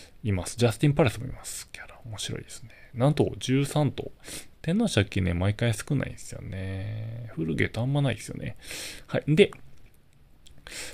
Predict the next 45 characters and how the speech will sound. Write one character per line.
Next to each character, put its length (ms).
ま 60
あ、 20
ま 100
ず 100
イ 60
ク 160
イ 20
ノ 140
ッ 20
ク 160
ス 80
で 60
す 140
ね。 260
す 240
ご 120
い 40
で 60
す 100
ね、 60
こ 80
れ。 180
本 240
賞 260
金 380
七 240
億 160
で 60
す 60
か、 80
こ 100
れ。 100
こ 100
れ。 80
あ、 100
な、 180
十 200
億？ 280
十 160
億？ 140
違 100
う、 20
平 320
地。 260
へ、 240